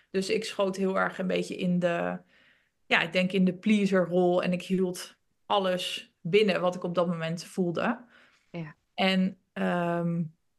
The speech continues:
Speaker 1: ondanks dat ik best wel veel werk op heb gedaan, ja, het, het, ik denk dat het nooit helemaal heelt,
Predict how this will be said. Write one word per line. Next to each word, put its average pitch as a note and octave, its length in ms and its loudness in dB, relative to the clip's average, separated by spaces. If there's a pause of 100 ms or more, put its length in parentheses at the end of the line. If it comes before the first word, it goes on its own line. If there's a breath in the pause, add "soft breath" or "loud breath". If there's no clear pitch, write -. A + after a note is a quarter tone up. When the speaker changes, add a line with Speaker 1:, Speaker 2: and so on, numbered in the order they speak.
(140)
Speaker 1:
ondanks B3 520 2
dat F#3+ 160 2
ik F3 100 -6
best F#3+ 220 2
wel F#3 100 -18
veel F3 160 -4
werk F3 240 2
op F#3 60 -14
heb F3 140 -4
gedaan, F#3 280 0
ja, F3+ 140 2
het, F#3 260 -6
het, - 340 -6
ik F#3+ 160 -4
denk G3+ 160 2
dat G3+ 100 0
het F3+ 80 -4
nooit G#3 240 2
helemaal F#3 520 2
heelt, C#4 520 -2